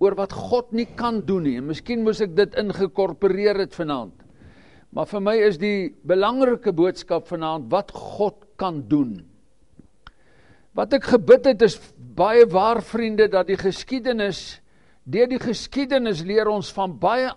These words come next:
aanslae wat die koninkryk van die Here gelo-, teen die koninkryk van die Here geloods was, en hoe dat die Here God dit opgelos het. Daar was kere,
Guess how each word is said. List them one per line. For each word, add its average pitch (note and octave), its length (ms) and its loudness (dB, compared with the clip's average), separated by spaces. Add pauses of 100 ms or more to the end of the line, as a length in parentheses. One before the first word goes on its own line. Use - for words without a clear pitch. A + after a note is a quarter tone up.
aanslae G3+ 600 -2
wat E3+ 140 -2
die E3+ 100 -8
koninkryk A3+ 640 -2
van F3 220 -8
die D3+ 160 -2
Here G3 340 0 (640)
gelo-, F#3+ 540 -2 (180)
teen C#4+ 260 2
die A#3+ 140 0
koninkryk G#3+ 560 0
van F#3 180 -6
die D#3+ 140 0
Here F#3 260 2
geloods F3+ 640 2
was, G#3 240 -2 (1300)
en E3 160 -4
hoe C#4 100 0
dat C4 200 4
die B3 120 4
Here A#3+ 300 6
God G#3+ 560 2
dit G3 240 4
opgelos G3 720 0
het. - 80 -10 (1300)
Daar G3+ 140 0
was A#3+ 220 -2
kere, B3+ 640 8